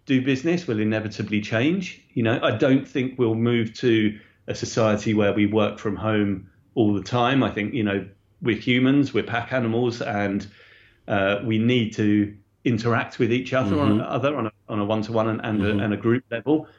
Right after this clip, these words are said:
Speaker 1: And I think certainly, you know, creativity comes from that interaction and,
Speaker 2: Mm-hmm.
Speaker 1: and,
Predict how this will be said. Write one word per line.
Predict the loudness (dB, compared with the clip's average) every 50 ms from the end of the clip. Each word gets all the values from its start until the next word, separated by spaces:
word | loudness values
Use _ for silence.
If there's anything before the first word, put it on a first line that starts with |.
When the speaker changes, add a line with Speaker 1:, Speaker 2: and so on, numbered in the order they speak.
| _ _ _ _ -4
Speaker 1:
And | -2 0
I | 0
think | 0 -2 -4 -4 -2
certainly, | -4 -4 -2 -2 -4 -4 -2
you | -2 -2
know, | -2 -2 -4 -6 -8 -14 _ _ _ -20 _ _ _
creativity | -4 0 2 2 2 2 2 0 0 0 0 -2 -2 -4 -6
comes | -4 -4 -6 -6 -6 -6
from | -6 -4 -4 -2 -2
that | -2 -2 -4
interaction | -6 -6 -6 -4 -4 -4 -4 -6 -8 -8 -8 -6 -6
and, | -6 -4 -4
Speaker 2:
Mm-hmm. | -4 -4
Speaker 1:
and, | -4 -4 -4 -4 -6